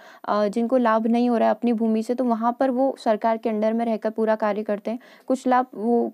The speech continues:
किसानों को मिल जाता है और कुछ लाभ यहाँ पर सरकार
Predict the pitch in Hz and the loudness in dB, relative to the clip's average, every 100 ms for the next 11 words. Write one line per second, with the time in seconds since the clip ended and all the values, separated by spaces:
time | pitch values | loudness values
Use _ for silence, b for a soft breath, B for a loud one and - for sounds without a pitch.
0 | - 214 226 226 233 254 247 240 226 247 | -6 -2 0 0 0 2 2 0 0 0
1 | 240 247 233 226 233 214 226 240 196 190 | -2 -2 0 0 0 -2 -4 -2 -4 -2
2 | 220 | -4